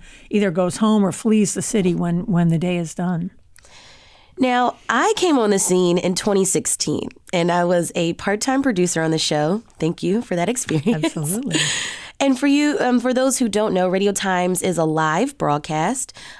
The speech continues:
Speaker 2: um, and it used to be two hours, where listeners can call into the show and weigh in on so many topics.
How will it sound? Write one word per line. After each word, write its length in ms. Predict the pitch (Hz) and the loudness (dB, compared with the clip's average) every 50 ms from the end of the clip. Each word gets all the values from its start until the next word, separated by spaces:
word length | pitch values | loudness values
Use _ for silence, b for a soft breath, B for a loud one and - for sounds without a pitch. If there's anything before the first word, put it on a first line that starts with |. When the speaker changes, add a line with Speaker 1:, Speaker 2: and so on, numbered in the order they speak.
| B B | B B
Speaker 2:
um, 220 | 175 170 165 170 | 0 0 2 2
and 120 | 175 190 202 | 2 2 2
it 40 | |
used 220 | 208 214 294 403 - | 2 2 0 0 0
to 60 | 285 | 0
be 160 | 202 196 180 | 0 0 0
two 200 | 175 - 214 170 | 0 0 2 2
hours, 480 | 147 127 - - 95 - - - - - - B B B B | 2 0 -2 -4 -6 -6 -4 -6 -6 -6 -8 B B B B
where 120 | B 185 190 | B 0 2
listeners 520 | 175 175 180 - 185 180 180 185 180 - | 2 2 2 2 0 2 2 0 0 -2
can 280 | - - 196 165 165 156 | -4 -2 -2 -2 -2 -2
call 300 | - - - 165 160 165 | -4 -2 0 0 2 2
into 220 | 180 196 185 214 | 0 0 0 0
the 80 | 226 233 | 0 0
show 420 | - - 175 156 156 160 160 175 | 0 0 0 0 0 2 0 0
and 260 | - - 170 165 156 | 0 0 -2 0 0
weigh 200 | 147 160 175 185 180 | 0 0 0 0 0
in 400 | - 165 165 160 160 156 156 - - | 0 0 0 0 0 0 -2 -4 -4
on 400 | - 151 147 147 147 147 147 151 147 - _ _ | -4 -2 -2 0 0 0 -2 -2 -4 -8 _ _
so 480 | - - - - - 165 160 156 160 165 | -8 -6 -4 -2 0 0 2 2 2 2
many 220 | 170 160 156 147 | 2 2 0 0
topics. 680 | 143 - 143 135 139 139 - - - - - - - - | 0 -2 -2 -2 -4 -4 -8 -12 -12 -12 -10 -10 -10 -10